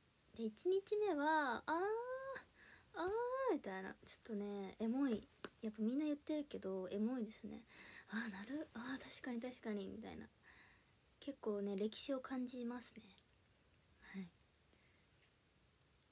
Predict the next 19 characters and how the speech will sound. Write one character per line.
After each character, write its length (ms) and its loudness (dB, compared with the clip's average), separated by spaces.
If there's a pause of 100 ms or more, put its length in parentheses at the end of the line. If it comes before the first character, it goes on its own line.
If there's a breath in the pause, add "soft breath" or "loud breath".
(2500 loud breath)
そ 80 -4
う 80 0
で、 60 4
三 200 4 (160)
日 140 0
目 180 4
は 240 0
本 220 -2
当 100 -6
に 420 -2 (120)
も 320 2
う、 80 -6 (500 soft breath)
な 100 2
ん 60 6
だ 80 6
ろ 160 -2
う、 40 2
令 220 8
和？ 160 2